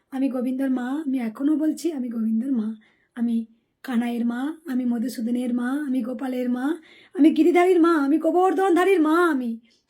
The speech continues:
তাই একটা সন্তানের প্রতি মায়ের যেমন দায়, দায়িত্ব, কর্তব্য, সেগুলো আমি সমস্ত কিছু করি, সমস্ত কিছু করি।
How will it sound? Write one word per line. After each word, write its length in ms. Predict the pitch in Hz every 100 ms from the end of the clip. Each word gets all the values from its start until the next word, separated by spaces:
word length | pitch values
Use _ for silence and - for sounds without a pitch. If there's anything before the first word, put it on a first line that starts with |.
| _ -
তাই 240 | 269 262 254 _ -
একটা 240 | 269 -
সন্তানের 520 | 277 - 254 277 294 339
প্রতি 340 | 302 220 277
মায়ের 380 | 233 240 269 285
যেমন 300 | 254 254 226 - _ _ 233
দায়, 340 | 247 254 277
দায়িত্ব, 440 | 262 240 226 -
কর্তব্য, 640 | 240 240 214 - 220 233 220 _ _ _
সেগুলো 300 | - 240 254
আমি 100 | 262
সমস্ত 580 | 220 262 294 370 - 277
কিছু 240 | 226 240
করি, 260 | 220 - _ _ _ _ _ _ _ _ _ _ _ _ _
সমস্ত 480 | - 285 330 285 277
কিছু 280 | 226 220
করি। 240 | 226 226